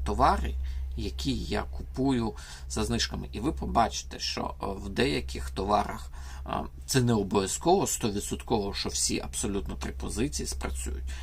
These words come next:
Інколи спрацьовують дві, інколи лише одна. Але все одно це буде нижча ціна, чим, а,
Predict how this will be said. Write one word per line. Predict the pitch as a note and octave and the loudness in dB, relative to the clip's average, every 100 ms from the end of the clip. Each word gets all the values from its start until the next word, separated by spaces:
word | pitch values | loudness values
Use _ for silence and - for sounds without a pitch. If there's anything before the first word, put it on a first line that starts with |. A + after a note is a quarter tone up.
| - - | -8 -4
Інколи | A3 C4+ - G#2+ | 0 2 4 2
спрацьовують | - - - D3+ A#2 G2+ | 0 -4 0 2 2 0
дві, | F#2 - - - - - | 0 -2 -2 -4 -4 -2
інколи | D3 D#3 B2 G2 | -2 2 2 2
лише | - - B2+ C3+ | 0 0 0 0
одна. | - F2 - - - - - | 0 -2 -2 -6 -6 -6 2
Але | - G#2+ | 4 4
все | A2+ - A2 | 4 4 4
одно | A2 A2+ B2 F#3 G3+ | 4 2 2 2 0
це | - - G#2+ G2+ - | -2 0 0 -2 -4
буде | A2+ B2+ A#2 A2 G2+ - - - - | 0 2 2 4 4 2 -6 -6 0
нижча | A2 C#3 B2+ - F#2+ | 4 4 6 4 2
ціна, | - - G2+ B2+ E3 - | -2 0 2 2 2 2
чим, | - - F#2+ - - | 2 2 2 0 -2
а, | G#2 G2+ G2+ G2+ G2 G2 F#2 B1+ B1+ | 0 0 0 -2 -2 -2 -2 -2 -2